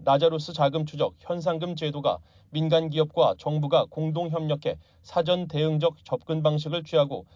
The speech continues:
자금 세탁과 현금화를 차단하는 데 긍정적인 방안이 될 수 있을 것으로 전망했습니다. 그러면서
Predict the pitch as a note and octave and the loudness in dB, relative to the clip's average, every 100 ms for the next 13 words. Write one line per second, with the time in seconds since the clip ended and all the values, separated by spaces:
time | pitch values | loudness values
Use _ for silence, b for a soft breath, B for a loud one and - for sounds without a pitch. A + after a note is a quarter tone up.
0 | b - - C3+ E3 D#3+ D#3+ D#3 D3+ D3 | b -6 0 2 0 0 0 0 2 2
1 | F2 - E3+ E3 D#3+ E3 F3 - E3 D3+ | 2 -4 -4 0 2 2 -2 0 2 2
2 | C#3 C#3 F2 b b - D#3 E3 F3 E3 | 0 -2 -4 b b -6 -4 0 0 2
3 | E3 F#3 D3+ C#3+ D3 D#3+ D#3 D3 D3 C#3 | 0 0 0 2 2 2 0 -2 -4 -6
4 | C#3 C3+ A#2+ A#2+ F2+ B2+ B2+ G#2+ F2 - | -6 -8 -8 -10 -6 -4 -2 -4 -8 -16
5 | - - - _ _ - _ b b - | -20 -20 -20 _ _ -20 _ b b 0
6 | D3+ D3+ D3+ A#2 | 2 4 4 0